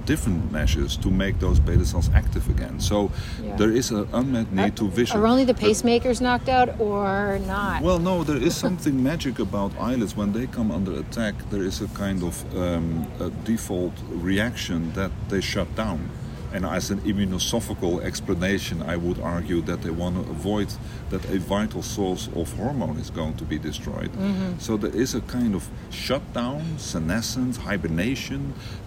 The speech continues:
Speaker 1: That may, but that is incredibly valuable for people with diabetes, that, because it means you have beta cells and you
Speaker 2: Mm-hmm.
Speaker 1: have a source of new insulin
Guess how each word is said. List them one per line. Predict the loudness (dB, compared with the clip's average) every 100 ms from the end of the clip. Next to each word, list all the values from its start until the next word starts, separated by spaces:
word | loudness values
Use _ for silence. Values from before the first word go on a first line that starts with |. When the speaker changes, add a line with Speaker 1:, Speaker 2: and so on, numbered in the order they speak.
| -4
Speaker 1:
That | -2 0
may, | 2 0
but | 0 -2 -2
that | -6 -4
is | -4
incredibly | -6 -6 -4 0 2 4 4
valuable | 4 2 2 -2
for | -2 -4
people | -4 -4 -4
with | -2
diabetes, | -2 -4 -2 -4 -4 -10 -4
that, | -2 -2 -2 -4
because | 0 2 0
it | 0
means | 2 2 0
you |
have | -4 -6 -4
beta | -2 -2 -2
cells | -4 -6 -6 -4
and | -2 0
you |
Speaker 2:
Mm-hmm. | 0
Speaker 1:
have | -2 -4 -4
a | -4
source | -4 -4 -4 -4 -6
of | -4 -2
new | 2 2 2 -4 -10 -10 -4
insulin | -2 -2 -4 -4 -4 -4